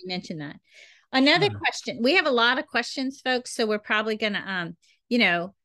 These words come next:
Speaker 1: go through a lot of information. If you have more questions, I'll certainly share Doctor Gupta's
Speaker 2: Yeah, of
Speaker 1: contact
Speaker 2: course.
Speaker 1: info after. But for now, let's go on to question number two. Um,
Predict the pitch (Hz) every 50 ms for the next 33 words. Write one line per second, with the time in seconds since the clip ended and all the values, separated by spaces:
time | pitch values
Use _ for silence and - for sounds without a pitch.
0 | _ _ - 240 240 247 247 - 262 254 254 240 220 220 208 208 220 226 220 233
1 | 226 233 - 233 208 202 202 214 - 240 202 - - 185 185 190 170 180 180 190
2 | 202 226 240 240 _ - 233 214 - - - 233 214 208 202 170 170 - - 226
3 | 208 180 143 202 202 196 196 - - 214 190 190 185 185 185 190 175 175 175 -
4 | 180 175 190 180 175 - - 180 165 - - - - 165 - 135 - - _ -
5 | 170 147 113 131 180 - - - 175 165 - - 165 160 160 - - 165 156 160
6 | - 170 - - - 233 240 269 285 302 277 233 226 - _ _ _ _ _ _
7 | _ - 262 339 - - - 330 311 302 302 277 277 294 - 277 240 247 - -
8 | 233 226 220 208 202 202 196 - - 262 254 240 190 180 175 - - 190 196 175
9 | 160 160 175